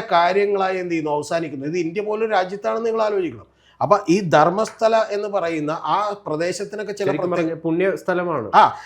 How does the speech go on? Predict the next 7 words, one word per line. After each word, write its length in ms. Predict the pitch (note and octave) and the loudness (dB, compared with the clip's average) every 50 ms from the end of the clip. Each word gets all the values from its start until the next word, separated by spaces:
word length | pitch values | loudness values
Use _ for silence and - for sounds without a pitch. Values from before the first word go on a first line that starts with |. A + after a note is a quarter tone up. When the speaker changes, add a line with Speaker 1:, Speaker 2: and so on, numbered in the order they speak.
| - - - | -8 -2 2
Speaker 1:
ആ 220 | B2 D3 G3 A#3 | 4 6 6 6
പ്രദേശത്തിനൊക്കെ 840 | A3 A3+ - - E3+ E3+ F3 F#3+ G3 F#3+ A3+ G#3 F#3+ A#3 A#3 A3+ A#3 | 4 2 0 0 0 2 2 0 0 -2 -2 -2 -2 -2 -4 -2 -2
വലിയ 280 | A3+ A3 G#3 G#3 A3 A#3 | -2 -2 -2 -2 -4 -4
ചില 220 | G#3 A3+ G#3+ A3 | 0 0 2 2
പ്രത്യേകതകളുണ്ട്. 800 | A3 A3 G3+ F#3+ F#3 - G3 G3+ G#3 A3 A3+ A3 G#3+ G3+ F3+ D3+ C#3 | 2 2 0 -2 -2 0 0 0 2 2 2 2 2 2 2 2 0
ഇപ്പൊ 140 | C3+ D#3 E3 | 0 0 2
ധർമ്മസ്ഥല 720 | D#3+ D#3 D3+ E3 F3 F#3 F3+ - - G3 G3 G3 G3 | 4 4 4 4 2 0 0 2 2 4 6 6 6